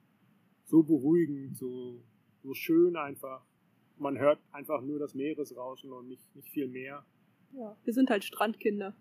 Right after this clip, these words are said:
Speaker 1: Genau, grundsätzlich Strandkinder, ja. Mehr oder weniger an der Ostsee, mit der Ostsee groß geworden. Und deswegen ist so das,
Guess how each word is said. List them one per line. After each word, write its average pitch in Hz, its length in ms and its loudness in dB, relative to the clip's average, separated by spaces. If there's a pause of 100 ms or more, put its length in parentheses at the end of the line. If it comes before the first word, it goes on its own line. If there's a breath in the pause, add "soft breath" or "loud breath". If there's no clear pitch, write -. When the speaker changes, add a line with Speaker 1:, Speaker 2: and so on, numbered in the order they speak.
(400)
Speaker 1:
Genau, 185 400 4 (140)
grundsätzlich 156 480 -2
Strandkinder, 175 800 -6
ja. 160 320 -6 (520)
Mehr 131 180 -6
oder 131 180 -4
weniger 135 920 -8 (260)
an 143 220 -6
der 147 140 -4
Ostsee, 147 420 -8
mit 135 220 -10
der 147 100 -4
Ostsee 143 800 -8
groß 135 300 -4
geworden. 135 340 -6
Und 131 60 -8
deswegen 131 300 -4
ist 147 160 -4
so 147 220 2
das, 139 420 -4